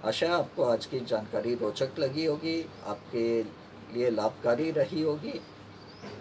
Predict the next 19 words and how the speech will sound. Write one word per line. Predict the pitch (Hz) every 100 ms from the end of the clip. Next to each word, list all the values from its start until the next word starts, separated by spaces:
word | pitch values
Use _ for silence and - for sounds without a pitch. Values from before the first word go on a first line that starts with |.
| - -
अगर | 113 120
ऐसा | 113 - 135
है | 143
तो | 143 131
हमारे | 120 104 101 113
वीडियो | 107 101 110
को | - 113
लाइक | 95 104 - -
ज़रूर | 101 123 147 156
करें, | 147 151 151 - - - - - - -
हमारे | 107 113 120 120 - -
चैनल | - 110 123
को | 135 131
सब्सक्राइब | - - - - 131 139 -
करें, | 139 139 135 -
ऊपर | 110 127 117 - - 113
नोटिफिकेशन | 113 - 120 117 120 117 123 117
आइकन | 117 131 127
है, | 135 135